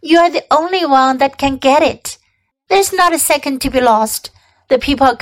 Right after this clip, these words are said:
coming. They'll be here in no time. Please, please, please, Templeton, climb up and get the egg sac." The rat yawned.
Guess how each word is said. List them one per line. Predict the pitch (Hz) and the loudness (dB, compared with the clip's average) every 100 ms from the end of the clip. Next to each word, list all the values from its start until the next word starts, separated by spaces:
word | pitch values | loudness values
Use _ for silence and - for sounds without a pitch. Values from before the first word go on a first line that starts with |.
| 294 | -2
coming. | 320 339 220 - _ _ _ | -2 -4 -8 -16 _ _ _
They'll | 320 349 349 | 0 2 2
be | 320 | -2
here | 277 302 294 277 | -4 0 0 0
in | 294 | -2
no | 294 285 | -2 -2
time. | - 262 240 202 208 _ _ _ _ _ _ | -2 -2 -2 -6 -12 _ _ _ _ _ _
Please, | - 349 370 370 277 - - _ - | -4 0 2 2 0 -6 -14 _ -4
please, | 392 427 415 320 - - _ _ | 0 2 2 0 -4 -16 _ _
please, | - 403 453 466 392 - | -2 2 4 4 2 0
Templeton, | - 339 320 311 285 294 240 254 - _ _ _ _ _ _ - | 0 0 -2 -10 -6 -4 -4 -8 -18 _ _ _ _ _ _ -10
climb | - 415 427 - | 0 0 0 0
up | 339 349 - - | 0 0 -4 -4
and | 339 311 | -4 0
get | 330 - | -2 0
the | 320 - | -6 -2
egg | 262 285 | -2 0
sac." | - 294 254 247 - - - _ _ _ _ _ _ _ _ _ _ | -2 0 0 -4 -14 -16 -18 _ _ _ _ _ _ _ _ _ _
The | 208 175 | -6 -4
rat | 190 254 294 - - _ | -2 -2 -4 -12 -16 _
yawned. | 165 185 220 285 311 202 202 | -4 0 2 2 0 -6 -10